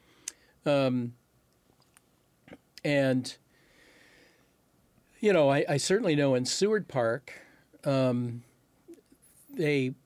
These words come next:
these trees are, are revered.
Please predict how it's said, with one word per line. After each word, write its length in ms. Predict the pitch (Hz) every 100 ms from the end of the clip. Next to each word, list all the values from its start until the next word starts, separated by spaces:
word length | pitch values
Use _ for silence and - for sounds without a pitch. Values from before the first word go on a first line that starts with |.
| -
these 460 | 202 160 135 120 - _ _ _
trees 480 | - 147 131 123 -
are, 160 | 117 - - _ -
are 180 | 123 113
revered. 800 | 120 117 135 170 135 131 135